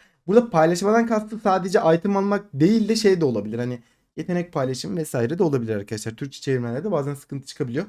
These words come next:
Flor'un becerileriyle düşmanlara verdikçe, Flor'un becerileriyle düşmanlara verdikçe, evet, süper Türkçe bu arada. Flor'un umut kötü yollara düşmüş.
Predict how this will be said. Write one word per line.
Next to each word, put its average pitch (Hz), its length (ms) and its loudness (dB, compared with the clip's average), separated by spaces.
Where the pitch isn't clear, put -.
Flor'un 233 320 6
becerileriyle 202 640 0
düşmanlara 165 560 -2
verdikçe, 151 720 -4
Flor'un 165 240 0
becerileriyle 143 800 2
düşmanlara 143 500 -2
verdikçe, 123 480 -2
evet, 117 200 -10
süper 104 240 -6
Türkçe 107 360 -10
bu 104 80 -6
arada. 117 380 -6
Flor'un 156 260 4
umut 208 260 -2
kötü 135 200 2
yollara 135 300 4
düşmüş. 160 380 -10